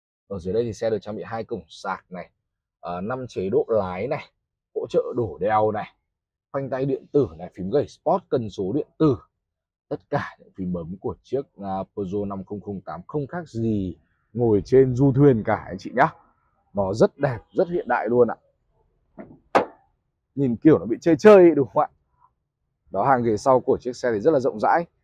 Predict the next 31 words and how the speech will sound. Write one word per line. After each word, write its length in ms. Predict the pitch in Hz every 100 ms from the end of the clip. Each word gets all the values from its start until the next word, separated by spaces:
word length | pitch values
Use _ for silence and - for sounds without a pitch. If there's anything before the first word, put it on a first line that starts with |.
| _
được 120 | 139 135
trang 220 | 147 147
bị 80 | 147 -
thêm 260 | 180 180
cả 140 | 156 120
cửa 120 | 98 85
gió 140 | 82
điều 120 | 113
hòa 120 | 104
ở 80 | 90
hàng 140 | 80 78
ghế 80 | 80
thứ 80 | 90
hai. 200 | 120 131 - _ _ _ _
Đó, 100 | 92
và 120 | 120 143
có 140 | 92 104
thể 140 | 147 -
tiến 140 | 95 117
lùi 140 | 131
được. 280 | 131 - - _ _ _ _ _
Hàng 260 | _ - 101
ghế 80 | 101
thứ 80 |
hai 180 | 117 127
này 80 | 107
cũng 180 | 110 -
có 120 | 117
thể 80 | 147
gấp 180 | 95 143
được. 280 | 156 135